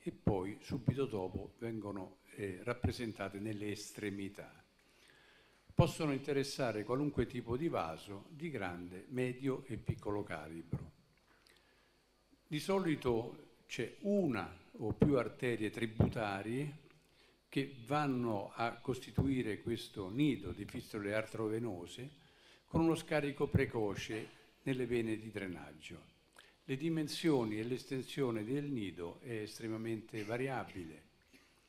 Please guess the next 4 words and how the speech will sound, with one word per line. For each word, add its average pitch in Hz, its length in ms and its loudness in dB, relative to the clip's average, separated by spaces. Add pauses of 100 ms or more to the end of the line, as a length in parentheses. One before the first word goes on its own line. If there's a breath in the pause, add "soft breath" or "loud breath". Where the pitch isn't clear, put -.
(720 loud breath)
Questo 143 320 2
tipo 139 300 4
di 110 160 -4
alterazioni, 110 880 -2